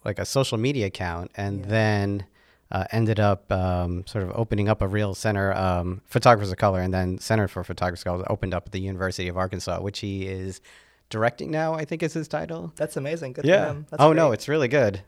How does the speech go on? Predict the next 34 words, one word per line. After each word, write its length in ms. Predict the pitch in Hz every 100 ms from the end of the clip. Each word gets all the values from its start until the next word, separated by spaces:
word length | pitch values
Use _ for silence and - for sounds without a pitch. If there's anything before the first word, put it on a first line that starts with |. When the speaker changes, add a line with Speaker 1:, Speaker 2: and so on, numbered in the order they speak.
| _ -
Speaker 1:
Yeah. 340 | 131 120 107
And 220 | - 131 147
then 140 | 170
he 120 | 160
started 400 | 156 135 131 131
a 240 | 143 151 151
podcast. 560 | - 208 98 92 - 151
Speaker 2:
Yeah, 200 | 151 131
yeah. 200 | 139 135
Speaker 1:
And 280 | 113 117 117
which 180 | 117 -
I, 40 |
I 60 | 123
Speaker 2:
Fantastic. 360 | 139 151 151
Speaker 1:
think 120 | 117 127
is, 120 | 117
has 220 | 120 117
the 100 | 127
same 220 | 139 156
name, 280 | 160 90 90 _ _
Center 240 | - 113
for 120 | 98 101
Photographers 560 | 101 101 92 90 92
of 120 | 92
Color. 340 | 98 98 - -
Speaker 2:
Cool. 400 | - 196 233 143 -
Speaker 1:
So 220 | - 160
what 280 | 160 175 - _ _ -
brought 180 | 160
you 80 | 160
back 200 | 147 147
to 100 | -
New 100 | 135
York? 380 | 139 180 - -